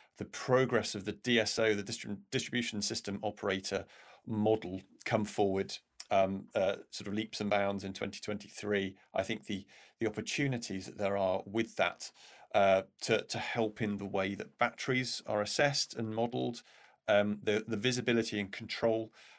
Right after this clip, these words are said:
that D N Os have, um, over the batteries, um, to then free them up to, to make, um, slightly, uh, more relaxed decisions, knowing that they can then control, uh, and even constrain off those,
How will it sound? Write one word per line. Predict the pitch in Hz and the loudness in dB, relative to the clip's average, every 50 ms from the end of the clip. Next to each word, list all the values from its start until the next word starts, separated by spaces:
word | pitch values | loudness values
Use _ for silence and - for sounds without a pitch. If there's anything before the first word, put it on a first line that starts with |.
| _ _ - | _ _ -10
that | - - - | -10 -4 0
D | 120 113 | 2 2
N | 107 107 | 4 4
Os | 104 101 101 95 - | 2 2 0 -2 -2
have, | - 117 113 117 113 110 - - _ _ - | 0 0 0 0 0 -4 -10 -16 _ _ 0
um, | - 107 104 104 104 - - | 2 2 2 2 -2 0 2
over | 123 127 123 117 | 2 2 2 0
the | 113 107 | 0 0
batteries, | 120 117 - - - 123 117 117 117 117 - - - - - - - _ _ | 0 0 0 -2 0 2 2 2 2 0 -6 -12 -18 -20 -20 -20 -20 _ _
um, | 113 110 107 107 104 | 8 8 8 8 4
to | 104 - 113 | 0 -2 0
then | 104 110 107 104 101 | 2 2 2 0 -2
free | 95 - - - - 117 110 | -4 -6 -6 -4 -2 -2 0
them | 107 104 101 107 | 0 -2 0 0
up | 107 - - - | -2 -2 -4 -6
to, | - - 98 95 98 | -4 -2 0 0 -2
to | - - - 101 | -4 -6 -6 -4
make, | 101 101 98 95 98 - - - _ - - - - _ - | -4 -4 -4 -4 -6 -10 -16 -18 _ -20 -20 -20 -20 _ 0
um, | 104 101 98 98 95 90 - - - _ | 0 2 2 0 -4 -6 -8 -12 -10 _
slightly, | - - - - 117 113 113 107 107 104 98 98 98 - - | -4 -2 -2 0 2 0 0 0 -2 -2 -4 -4 -4 -2 0
uh, | 104 101 95 | 0 0 2
more | 104 110 107 101 | 2 0 0 0
relaxed | 101 101 101 104 101 - - - - - - - | 0 0 -2 -4 -4 -4 -8 -8 -8 -8 -6 -4
decisions, | 120 113 - - 113 101 98 95 92 90 | -4 -2 0 0 -2 -2 -2 -6 -6 -6
knowing | 110 107 117 120 113 107 98 95 | 0 4 4 4 6 4 2 -2
that | 98 - - | -6 -6 -6
they | 104 98 98 | -4 -6 -4
can | 98 - 101 | -6 -6 -6
then | 95 92 92 | -6 -6 -6
control, | - - 101 101 - - 107 104 101 98 98 - - - - - - - _ | -6 -8 -8 -8 -2 0 2 2 2 2 -2 -6 -8 -16 -20 -20 -20 -8 _
uh, | - 107 98 95 98 - | 4 6 6 6 6 4
and | 104 101 | 0 -2
even | 104 98 107 95 | -2 -2 -4 -6
constrain | - 101 101 - - 101 98 101 98 | -6 -6 -6 -4 -2 -2 -2 0 -2
off | 98 87 - - | -4 -4 -4 -4
those, | - 98 95 95 92 - | -2 -2 -2 -2 -4 -6